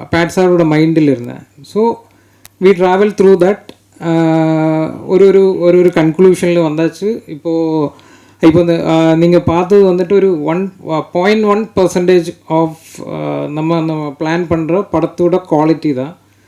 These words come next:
ரொம்ப குயிக்கா பண்ணியிருக்கு. Sorry for that. அஹ், அதுல கொஞ்சம், கொஞ்சம் டிராபேக்ஸ் அங்க இங்க எல்லாம் இருக்கும். அதுல மன்னிச்சு விடுங்க.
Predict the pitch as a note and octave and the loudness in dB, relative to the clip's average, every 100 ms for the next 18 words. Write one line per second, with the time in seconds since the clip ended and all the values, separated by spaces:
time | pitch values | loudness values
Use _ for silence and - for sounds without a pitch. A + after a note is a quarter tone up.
0 | _ _ _ _ _ - D#3+ E3+ - E3+ | _ _ _ _ _ -4 0 0 0 -4
1 | - G3+ E3+ E3 E3 D3+ C3+ F#3+ A#3+ - | -2 -2 0 0 2 0 2 2 2 -2
2 | - - E3 D#3+ D3+ D3 C#3+ C#3 C#3 - | -10 -4 2 2 2 -2 -4 -2 -4 -6
3 | - D3 C#3+ C#3 D#3 D#3 D#3 - - E3+ | -12 -6 -4 0 2 2 0 -8 -4 -2
4 | F#3 F#3+ G3 F#3+ G3+ F#3 D#3+ E3 D#3+ F3 | 0 0 0 0 0 -2 -4 -2 0 -2
5 | E3+ D#3+ D#3 D#3+ D3+ D#3 D3+ D3 C3+ C3 | -2 -2 0 0 2 0 0 0 0 -2
6 | E3 - _ _ - - D3 C#3+ C#3+ C#3+ | -6 -8 _ _ -20 -14 -6 -2 0 -2
7 | C3+ C#3+ D3+ D3+ C#3 C3 C#3 F3 | -4 -6 -6 -6 -8 -8 -12 -14